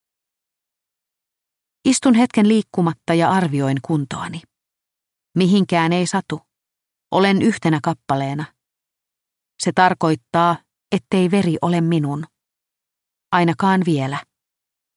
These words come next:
Lähde. Lähde nyt. Se on ainoa mahdollisuutesi. Tällä kertaa onnistun nousemaan nopeammin jaloilleni.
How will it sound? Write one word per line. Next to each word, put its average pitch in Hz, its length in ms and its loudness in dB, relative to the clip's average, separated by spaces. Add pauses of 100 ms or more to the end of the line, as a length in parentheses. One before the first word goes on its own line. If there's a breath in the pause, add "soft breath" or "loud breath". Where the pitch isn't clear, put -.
(580)
Lähde. 160 400 0 (720)
Lähde 208 340 4
nyt. 202 200 2 (920)
Se 214 120 2
on 208 100 6
ainoa 190 320 4
mahdollisuutesi. 143 800 -6 (1900)
Tällä 247 260 4
kertaa 233 480 4
onnistun 226 480 4
nousemaan 185 480 2
nopeammin 139 540 -2
jaloilleni. 139 640 -6